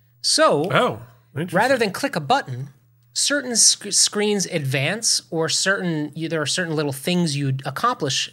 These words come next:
Speaker 1: by blinking your eyes. And you have, you set up your webcam, you configure your webcam.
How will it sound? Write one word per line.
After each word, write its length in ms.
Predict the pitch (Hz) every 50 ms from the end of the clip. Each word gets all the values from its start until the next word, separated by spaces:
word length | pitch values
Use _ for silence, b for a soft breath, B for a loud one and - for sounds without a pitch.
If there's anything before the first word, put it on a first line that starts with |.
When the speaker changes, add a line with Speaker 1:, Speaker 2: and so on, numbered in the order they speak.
| - _
Speaker 1:
by 360 | 143 139 139 127 127 131 139 135 - - _ _ _ _
blinking 280 | - 143 135 139 143 139
your 120 | 143 196 247
eyes. 340 | 294 - 135 120 - - -
And 300 | - 143 131 127 127 123
you 80 | 127
have, 220 | 123 143 135 127 131
you 80 | 131
set 180 | - - 170 165
up 80 | 156
your 100 | 151 139
webcam, 460 | 131 143 143 135 - 170 160 170 175 151
you 320 | 139 135 135 131 131 131 131
configure 440 | - 135 131 - 165 151 151 147 135
your 100 | 131 127
webcam. 600 | 131 127 127 - 147 135 135 131 131 127 127